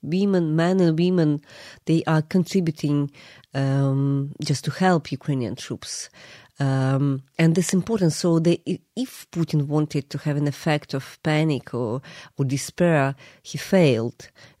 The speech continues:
because, uh, you cannot, you cannot destroy a nation. You cannot destroy people just the bomb, while, <laughs> while you bombard them. You know,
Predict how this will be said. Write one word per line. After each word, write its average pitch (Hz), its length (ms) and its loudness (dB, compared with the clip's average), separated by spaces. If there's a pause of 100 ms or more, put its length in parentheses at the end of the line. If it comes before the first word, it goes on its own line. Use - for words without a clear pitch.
because, 147 580 -4
uh, 165 60 -2
you 160 160 0
cannot, 170 640 2 (140)
you 143 100 -6
cannot 156 380 2
destroy 139 680 0
a 147 60 -2
nation. 143 640 -2 (340)
You 135 80 -6
cannot 151 400 0
destroy 147 420 0
people 147 500 -2
just 131 300 -4 (160)
the 143 120 -4
bomb, 131 580 -2 (140)
while, 135 280 0
<laughs> 139 240 -2
while 143 260 0
you 147 140 2
bombard 135 600 0
them. 120 180 -4
You 127 120 -2
know, 139 200 0